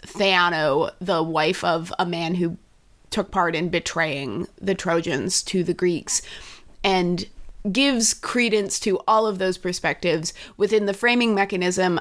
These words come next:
of the muse Calliope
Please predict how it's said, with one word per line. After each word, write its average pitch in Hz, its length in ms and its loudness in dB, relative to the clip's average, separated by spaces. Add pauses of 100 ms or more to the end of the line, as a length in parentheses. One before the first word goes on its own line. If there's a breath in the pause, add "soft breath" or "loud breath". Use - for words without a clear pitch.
(120)
of 175 440 -2 (300)
the 180 500 -2 (360)
muse 233 420 2
Calliope 185 960 2